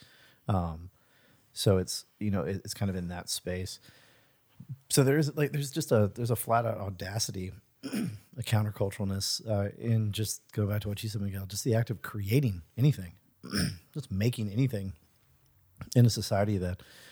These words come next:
at its base level is just about constant consumption, you know, just take in, take in, take in, take in. Um,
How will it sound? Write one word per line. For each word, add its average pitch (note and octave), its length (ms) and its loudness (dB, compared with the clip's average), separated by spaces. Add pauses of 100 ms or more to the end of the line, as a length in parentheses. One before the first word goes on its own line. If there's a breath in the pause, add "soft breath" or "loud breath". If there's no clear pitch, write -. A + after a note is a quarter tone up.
(160 loud breath)
at A2+ 60 6
its G2 140 4
base F#2+ 280 -4
level F#2 300 -2
is E2+ 120 -8
just F2 260 -8
about E2 340 -8 (460 loud breath)
constant F#2+ 460 2
consumption, F2 600 -6 (480 loud breath)
you G2 80 -4
know, E2+ 100 -4
just F#2 180 -8
take G2+ 220 0
in, F2 120 -6
take F2 240 -10
in, D#2+ 100 -8
take E2 240 -10
in, C#2 80 -10
take - 260 -12
in. F2+ 220 -8 (420 soft breath)
Um, E2+ 440 -6